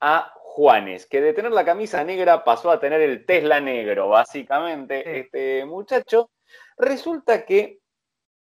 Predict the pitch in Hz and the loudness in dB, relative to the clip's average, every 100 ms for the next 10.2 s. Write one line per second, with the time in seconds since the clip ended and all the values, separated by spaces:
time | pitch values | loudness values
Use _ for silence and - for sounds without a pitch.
0 | _ _ _ _ _ _ _ - _ - | _ _ _ _ _ _ _ -20 _ 0
1 | 185 185 165 143 139 139 151 156 139 117 | 4 6 10 10 10 4 -4 -8 -8 -10
2 | - 110 107 107 - - 156 196 262 185 | -4 0 0 0 -4 -4 -4 -4 -2 2
3 | 139 160 _ _ _ _ _ - - 107 | 2 0 _ _ _ _ _ -20 -12 -6
4 | 110 113 165 202 131 131 202 _ _ _ | 2 4 6 4 4 -4 -14 _ _ _
5 | _ _ - 143 190 349 147 127 135 131 | _ _ 0 2 4 0 -2 -2 0 4
6 | 123 - - - 214 269 - 220 233 226 | 4 2 -6 -18 -16 -10 -4 0 0 -2
7 | 214 175 156 160 147 151 - 143 107 139 | -4 2 0 0 0 2 2 -2 2 2
8 | - - _ - 107 - 90 - - _ | 2 -4 _ -8 -8 -6 -10 -10 -14 _
9 | _ _ _ _ _ 131 117 107 349 - | _ _ _ _ _ -14 -14 -2 -2 2
10 | 226 190 | 2 4